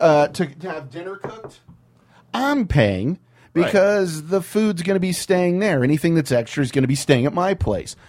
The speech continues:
Speaker 1: I think if the woman invites me over to her place to make me dinner, then why? Then, uh, it, the
Speaker 2: Oh,
Speaker 1: part,
Speaker 2: yeah, yeah, yeah.
Speaker 1: to me, part and parcel of that offer is
Speaker 2: Yeah, sure.
Speaker 1: you're providing
Speaker 2: It just,
Speaker 1: the food.
Speaker 2: in that scenario,
Speaker 1: Yeah, in
Speaker 2: they,
Speaker 1: that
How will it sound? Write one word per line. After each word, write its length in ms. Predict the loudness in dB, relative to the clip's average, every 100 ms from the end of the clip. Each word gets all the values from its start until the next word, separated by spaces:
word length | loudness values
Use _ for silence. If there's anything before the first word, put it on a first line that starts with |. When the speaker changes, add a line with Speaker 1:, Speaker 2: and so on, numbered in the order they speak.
| -14 -2
Speaker 1:
I 120 | 0
think 200 | 2 0
if 140 | 0
the 100 | 0
woman 280 | 2 4 4
invites 520 | 4 2 0 0 0
me 200 | 2 4
over 240 | 4 4 0
to 120 | -2
her 240 | 0 0 0
place 580 | -2 -2 -2 -4 -10 -20 _ _ _ -2
to 80 | 4
make 240 | 4 4
me 180 | 0 0
dinner, 440 | 0 0 0 -2 _ _ _ _ _ _ _
then 560 | -4 0 2 0 -2 -4 _ _ _ _
why? 360 | -8 -2 -2 -4 -10 -20 _ _ -18 -14
Then, 400 | -8 -2 0 0
uh, 40 | 2
it, 360 | 6 4 4
the 80 | -6
Speaker 2:
Oh, 320 | -8 -10 0 4
Speaker 1:
part, 160 | 6
Speaker 2:
yeah, 60 | 6
yeah, 80 | 2
yeah. 100 | -2
Speaker 1:
to 100 | 0
me, 160 | 2 2
part 240 | 2 2
and 80 | 2
parcel 320 | 2 2 2
of 120 | -2 0
that 200 | 0 2
offer 360 | 2 0 0
is 320 | 2 2 -2 -6 -8
Speaker 2:
Yeah, 180 | 0 0
sure. 200 | 0 2
Speaker 1:
you're 200 | 4 4
providing 640 | 2 0 2 2 2 2 2
Speaker 2:
It 40 |
just, 260 | 4 4 2
Speaker 1:
the 80 | 2
food. 160 | 4 4
Speaker 2:
in 140 | 4
that 200 | 4 2
scenario, 520 | 0 0 2 4 4 2
Speaker 1:
Yeah, 60 |
in 40 | 2
Speaker 2:
they, 80 |
Speaker 1:
that 80 | 2